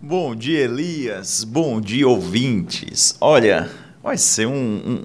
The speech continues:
um, um prazer esse, esse quadro, Elias, pra gente conversar e mostrar um pouco,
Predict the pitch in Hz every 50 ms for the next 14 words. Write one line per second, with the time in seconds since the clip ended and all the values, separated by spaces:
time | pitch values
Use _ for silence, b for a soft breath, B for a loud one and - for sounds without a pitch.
0 | - - - 151 143 147 - 170 156 147 127 113 101 95 95 95 98 104 107 104
1 | 98 104 107 - - B B B B B B - - 104 98 - - - - -
2 | 101 95 87 85 78 69 - - - - - - 95 90 - - - - - -
3 | - - 101 104 98 98 98 95 92 87 - - 82 82 71 71 69 73 64 60
4 | 58 - - - - - 98 92 - - - 98 98 87 87 87 78 - - -
5 | 104 127 151 165 175 156 - - - - 156 165 156 - - - 131 175 202 202
6 | - - -